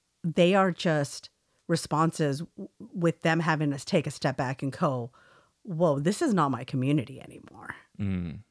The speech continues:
Speaker 1: Right? Like, the people who are coming here saying the things that they do, just straight up cutting off the entire preparedness aspect of their content because
Speaker 2: Oh,
Speaker 1: they don't
Speaker 2: oh, I
Speaker 1: wanna
Speaker 2: see.
Speaker 1: be associated with that.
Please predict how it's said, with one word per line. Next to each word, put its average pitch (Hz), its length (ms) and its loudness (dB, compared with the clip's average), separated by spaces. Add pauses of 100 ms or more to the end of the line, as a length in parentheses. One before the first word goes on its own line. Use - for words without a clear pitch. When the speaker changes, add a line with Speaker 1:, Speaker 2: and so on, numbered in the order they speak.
(140)
Speaker 1:
Right? 143 280 -2
Like, 143 260 -2
the 151 80 -4
people 208 240 -2
who 190 100 0
are 151 80 0
coming 156 280 -2
here 139 220 -2
saying 131 240 -4
the 120 60 -6
things 139 220 -2
that 127 140 -6
they 127 100 -4
do, 120 240 -6 (340)
just 202 200 -4
straight 170 260 0
up 143 180 -4 (320)
cutting 165 380 2
off 151 420 2 (280)
the 165 120 0
entire 151 480 0
preparedness 135 680 -2
aspect 123 640 -6 (180)
of 147 140 -6
their 123 120 -12
content - 380 -14 (1400)
because 160 360 2
Speaker 2:
Oh, 110 120 8
Speaker 1:
they 170 120 6
don't 170 180 4
Speaker 2:
oh, 170 40 0
I 160 40 2
Speaker 1:
wanna 160 180 4
Speaker 2:
see. 147 60 -4
Speaker 1:
be 143 120 0
associated 127 720 -6
with - 160 -10
that. - 280 -12